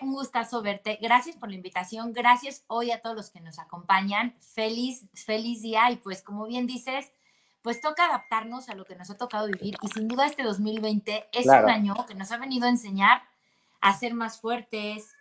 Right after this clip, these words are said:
Speaker 1: a cambiar hábitos, a tener más herramientas. Yo estoy segura que a lo mejor, y si yo te pregunto, mi Eddie, ¿cómo te fue el dos mil dieciséis? Creo que tendríamos que pensar,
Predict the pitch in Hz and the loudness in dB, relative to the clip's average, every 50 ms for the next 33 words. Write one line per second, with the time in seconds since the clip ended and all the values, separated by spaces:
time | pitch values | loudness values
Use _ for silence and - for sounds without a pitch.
0 | _ - - 208 208 - 190 196 190 202 202 208 226 247 254 233 233 - - 214 | _ -2 -2 -2 -2 -2 -4 -4 -2 -2 0 2 4 2 2 2 -2 -10 -10 -10
1 | 208 214 220 208 - 196 - 190 190 202 208 220 226 226 220 - 190 180 175 175 | -8 -8 -8 -10 -10 -14 -16 -12 -10 -10 -8 -8 -8 -8 -10 -12 -14 -14 -12 -6
2 | 190 202 214 220 208 208 208 233 285 - - _ _ _ _ _ _ - 196 254 | -4 -4 -2 0 2 4 4 4 2 0 -6 _ _ _ _ _ _ -4 -2 0
3 | 277 269 - 330 320 311 - 240 196 196 220 220 240 269 320 - - 220 190 196 | 0 0 -2 -6 -6 -4 -4 -6 -4 0 4 6 6 6 6 4 -2 -8 -8 -8
4 | 196 196 196 196 - 233 254 269 - 214 190 196 208 226 208 233 - 196 196 190 | -8 -8 -10 -8 -4 -4 -4 -4 -6 -12 -14 -12 -12 -12 -12 -12 -12 -10 -8 -6
5 | 202 214 208 220 220 208 208 202 202 202 196 - 240 262 294 - 226 - 220 220 | -6 -6 -4 -4 -4 -2 -2 -2 -4 -4 -6 -6 -6 -6 -6 -6 -8 -8 -8 -8
6 | 226 220 214 208 208 202 214 214 - - - - 190 208 262 349 - - _ _ | -8 -6 -6 -6 -6 -6 -8 -8 -10 -10 -6 -2 0 0 0 -2 -4 -12 _ _
7 | _ _ _ _ _ _ _ _ - 220 240 - - - 214 202 214 220 233 233 | _ _ _ _ _ _ _ _ -2 -2 -2 -2 -2 -2 -2 0 0 0 -2 -4
8 | - 220 - 185 170 160 190 180 185 | -6 -8 -10 -10 -8 -4 -4 -4 -4